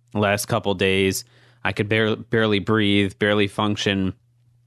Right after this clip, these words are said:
had fever all day yesterday. So just really trying to catch up with things. And, uh, you know, normally I like to be at the top of my game, and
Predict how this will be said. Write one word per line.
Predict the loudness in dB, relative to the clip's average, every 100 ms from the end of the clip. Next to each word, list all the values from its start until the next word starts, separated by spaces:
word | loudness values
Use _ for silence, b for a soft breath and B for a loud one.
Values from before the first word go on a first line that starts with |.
| _ _ -12 -2
had | -2 -2
fever | 2 0 2 0 2
all | 2
day | 2
yesterday. | 4 2 0 0 0 0
So | 0 0 2 -2 B B B B B
just | 0 0
really | 2 4 4
trying | 2 0 0
to | -2
catch | 0 0 0 0
up | 0 0
with | -2
things. | 0 -2 -2 -4 -2
And, | 0 0 2
uh, | 0 2 0 -2 b b b b b b b b 0
you | 2
know, |
normally | 2 4 4 2
I | 2
like | 0 -2
to | 0
be | 0
at | 0
the | -4
top | -2 -2 0
of |
my | -2 -2
game, | -2 -2 -4 -8 -10 B B B _ _ -4
and | -2 -2 -2 -6